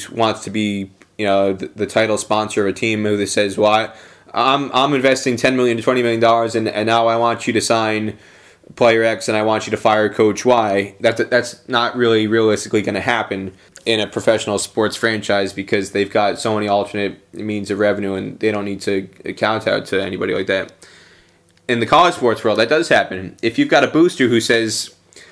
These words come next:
"I'm gonna invest twenty-five million dollars or fifty million dollars into a new training complex, and I wanna call it the, uh,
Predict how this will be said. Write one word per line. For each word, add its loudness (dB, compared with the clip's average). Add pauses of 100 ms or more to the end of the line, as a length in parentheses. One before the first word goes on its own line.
(580)
"I'm 6
gonna 4
invest 2
twenty-five 4
million 2
dollars 6
or 0
fifty 0
million 2
dollars 4 (380)
into 0
a 4
new 4 (200)
training 0
complex, 0
and 2
I 2
wanna 0
call 4
it -6
the, 2
uh, 2